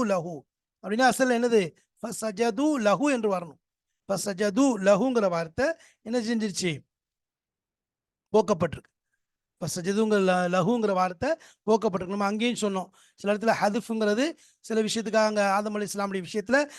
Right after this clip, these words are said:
ஃபலம்மா அம்பாஹும், ஃபலம்மா அம்பாஹும் பி அஸ்மாஇஹிம் கால, அல்லாஹ் சொல்றான், அம்பி ஊனி பி அஸ்மாஇ ஹாவுலாய். அப்போ ஃபலம், அப்போ அம்பி ஊனின்னவனே என்ன செய்யணும்? ஃபலம்மா அம்பாஹும் பிஹா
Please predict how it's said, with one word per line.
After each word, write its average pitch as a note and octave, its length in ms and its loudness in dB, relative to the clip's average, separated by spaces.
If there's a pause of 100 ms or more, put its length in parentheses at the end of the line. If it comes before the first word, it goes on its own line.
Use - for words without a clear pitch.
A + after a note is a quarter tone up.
(180)
ஃபலம்மா A3 600 2
அம்பாஹும், A3 680 0 (680)
ஃபலம்மா A3+ 480 0
அம்பாஹும் A3 460 2
பி G#3 100 -2
அஸ்மாஇஹிம் G3+ 760 -4 (640)
கால, A#3 240 6 (420)
அல்லாஹ் G#3 300 2
சொல்றான், G#3 280 -2 (280)
அம்பி A3 320 0
ஊனி B3 300 0
பி G#3+ 120 0
அஸ்மாஇ A#3+ 500 2
ஹாவுலாய். G3+ 520 2 (1700)
அப்போ A3 180 -4
ஃபலம், A3 440 -2
அப்போ G#3 260 -6
அம்பி A3+ 280 -2
ஊனின்னவனே B3 560 0
என்ன B3+ 140 0
செய்யணும்? A3 320 -2 (320)
ஃபலம்மா A#3+ 420 0 (100)
அம்பாஹும் A3 680 -2
பிஹா G3 260 2